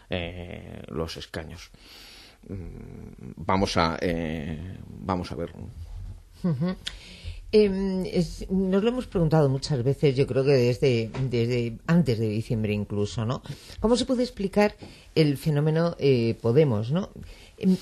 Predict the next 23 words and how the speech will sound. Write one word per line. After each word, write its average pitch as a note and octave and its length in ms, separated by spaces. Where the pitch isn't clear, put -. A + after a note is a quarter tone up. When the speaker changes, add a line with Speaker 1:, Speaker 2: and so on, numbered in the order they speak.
Speaker 2:
yo B3 120
se B3 140
lo D4 60
voy C#4+ 100
a C#4 60
preguntar, A#3+ 340
pero A3+ 140
desde F3+ 200
el E3 80
punto A#3 220
de A3+ 60
vista G#3 280
social. D#3+ 540
Es F3 100
decir, D#3 380
estamos B3+ 300
hablando C#4 260
de A#3+ 140
cinco A3+ 260
millones G#3 380
de F#3 60
votos, G3 600
eh, C3+ 520